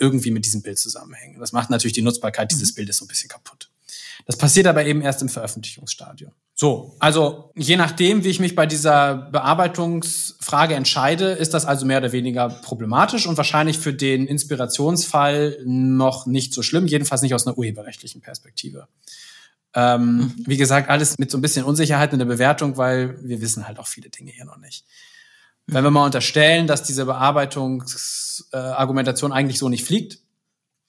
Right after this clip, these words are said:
Speaker 1: ist das Ganze noch ein bisschen besser. Weil dann gibt's erstmal keinen, der dann Bearbeiterurheberrecht dran hat und dann kann ich halt dieses neue Werk erstmal schöpfen. Das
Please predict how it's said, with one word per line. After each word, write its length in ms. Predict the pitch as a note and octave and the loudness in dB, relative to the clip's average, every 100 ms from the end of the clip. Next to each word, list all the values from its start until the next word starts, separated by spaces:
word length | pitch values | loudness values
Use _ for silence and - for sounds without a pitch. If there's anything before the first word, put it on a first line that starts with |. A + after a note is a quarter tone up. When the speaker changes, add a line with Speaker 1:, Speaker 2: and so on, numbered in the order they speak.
| _ _ - | _ _ -6
Speaker 1:
ist 100 | - | -2
das 100 | C3 | 2
Ganze 200 | C#3+ C3+ | 2 4
noch 80 | A#2 | 2
ein 60 | |
bisschen 200 | A#2 A#2 | 0 -2
besser. 320 | G#2+ - - _ _ - - _ | -4 -6 -8 _ _ -20 -20 _
Weil 100 | B2 | 0
dann 240 | B2 A2 A#2 | 0 0 -2
gibt's 160 | C#3+ | 0
erstmal 240 | B2 C3 B2 | 0 0 2
keinen, 240 | B2+ B2 | 2 2
der 80 | A#2+ | 2
dann 140 | A2+ | 0
Bearbeiterurheberrecht 880 | A2+ B2 C#3 C3+ C3 B2+ B2+ A#2 A2 | 2 4 4 2 0 0 0 -2 -4
dran 140 | A#2+ A2+ | -4 -4
hat 140 | A#2+ | -4
und 80 | A2+ | -4
dann 100 | A2+ | -6
kann 200 | - C3 | -2 0
ich 260 | C#3 - C3+ - _ _ _ | 0 -2 -12 -20 _ _ _
halt 240 | A#2+ A#2+ | -4 -2
dieses 280 | B2 A#2 - | -2 0 2
neue 320 | B2+ B2+ A#2+ | 4 4 2
Werk 280 | A#2+ A#2 A2 | 2 0 0
erstmal 280 | A2+ - G2+ | -4 -4 -4
schöpfen. 540 | - G3 G3 G3 F#3 | 2 2 2 -2 -2
Das 100 | F#3 | -4